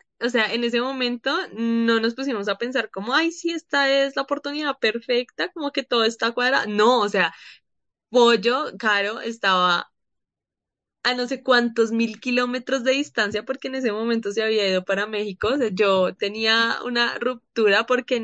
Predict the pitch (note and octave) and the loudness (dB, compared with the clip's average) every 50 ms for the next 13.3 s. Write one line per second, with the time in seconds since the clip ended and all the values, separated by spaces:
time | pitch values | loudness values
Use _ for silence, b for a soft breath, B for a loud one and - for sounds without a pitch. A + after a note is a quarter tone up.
0 | G#3+ G#3 A3 A3 G3+ G3 F#3+ F#3+ F#3+ G3+ F#3+ G3+ G#3+ G#3+ - A#3 A#3 A3 G3 F#3 | -4 -6 -6 -4 -2 0 0 0 2 2 2 0 0 0 -2 -4 -4 -2 -2 -2
1 | F3+ - G3 F#3+ G3+ G3+ - A#3 A#3 A3+ G#3 G3 F3+ F3+ F#3+ G#3+ D4 F4+ _ _ | -2 -2 -2 -2 -2 -2 -2 -2 0 0 0 0 -2 -2 -4 -8 -10 -12 _ _
2 | _ B B B B B B B B B B B B B _ _ _ _ _ _ | _ B B B B B B B B B B B B B _ _ _ _ _ _
3 | _ _ _ _ _ _ _ _ _ _ _ _ _ _ _ _ _ - C4+ C#4 | _ _ _ _ _ _ _ _ _ _ _ _ _ _ _ _ _ 2 4 4
4 | C4+ C4+ C#4 D4+ F4+ _ _ _ _ _ _ _ _ _ - G3 F#3 A3+ A#3 A#3 | 4 4 2 0 -4 _ _ _ _ _ _ _ _ _ -8 -2 2 4 4 4
5 | A#3 - - A#3+ A#3 A#3+ A#3+ B3 A#3+ - C4+ B3+ B3+ C4 C4 C4+ B3+ B3+ C4 C4 | 2 2 2 2 4 4 4 2 2 2 0 0 -2 -2 0 0 2 2 2 2
6 | B3+ B3+ B3 A#3 G#3+ A3 A3 A3 A#3+ C#4 - - A3 A3+ A3+ A#3 A3 G#3+ G3 G3+ | 0 0 -2 -6 -4 -2 -2 -2 -2 -2 -4 -4 -4 -4 -2 -2 -4 -2 -4 -6
7 | G3+ G#3 A3 A3+ A3+ A3+ G#3 - F#3+ G3 G3 - - G#3+ A3+ A#3 G#3+ F#3 - F#3 | -6 -6 -6 -4 -4 -4 -2 -2 -4 -6 -4 -4 -4 -4 -2 -4 -4 -4 -4 -4
8 | F#3+ - G#3 G3 G3+ G#3+ A3 A3 G#3+ G#3 G3 F#3 F#3 F#3 G3 G3 G3 G3+ G#3 G#3 | -4 -4 -4 -6 -4 -4 -2 -2 0 0 2 2 0 0 0 -4 -4 -4 -4 -6
9 | G#3+ A3 - B3 A#3 A3+ A3 G#3+ G3+ F#3 F#3 F#3+ G#3+ B3+ _ B B B B B | -6 -6 -4 -2 0 2 2 4 4 2 2 0 -2 -4 _ B B B B B
10 | B - G#3+ A3+ A#3 A3 G3+ G3 G#3 G3+ F#3 - - A3 B3 B3 A#3 A3+ A#3 A#3 | B -4 -2 0 0 0 2 2 2 0 0 0 0 0 2 2 2 0 0 0
11 | A#3 A#3+ A3+ - A#3 A3+ A3+ A3 A3+ A3+ - A#3 A3+ A3 A3+ A#3 B3 - - A#3+ | 0 0 0 0 0 0 0 -4 -6 -6 -6 -4 -4 -2 -2 -2 -4 -4 -4 -4
12 | A3+ G3+ F#3+ F#3 F#3+ G3 G3+ G3+ G3 F#3+ G3+ G3+ G3+ G3 G3 G3 F#3+ F#3+ F#3+ G#3 | -4 -2 -4 -4 -4 -6 -6 -6 -6 -4 -4 -2 0 0 2 4 4 4 2 0
13 | G#3 F#3+ F#3 F#3 F#3 - - | -2 -4 -6 -6 -6 -10 -14